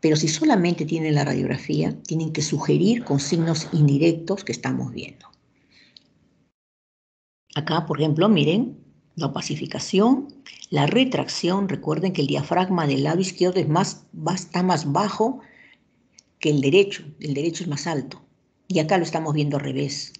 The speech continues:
Algo está jalando el diafragma hacia el lado de la lesión. Este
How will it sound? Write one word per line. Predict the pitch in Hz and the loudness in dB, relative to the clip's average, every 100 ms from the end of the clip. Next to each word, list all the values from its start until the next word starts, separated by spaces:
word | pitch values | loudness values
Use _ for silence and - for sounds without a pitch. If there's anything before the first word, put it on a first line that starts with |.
| - | -2
Algo | 170 208 151 | 2 2 2
está | - | -2
jalando | 151 151 151 147 139 | -2 0 2 0 0
el | 127 | -2
diafragma | 131 - 139 139 143 147 - | -4 -4 -6 -4 -4 -6 -8
hacia | 151 147 143 | -6 -4 0
el | 131 | 0
lado | 131 135 | 0 0
de | 131 | -4
la | - | -6
lesión. | 127 - - - - - - - | -8 -6 -8 -8 -16 -18 -20 2
Este | 233 226 - | 2 2 0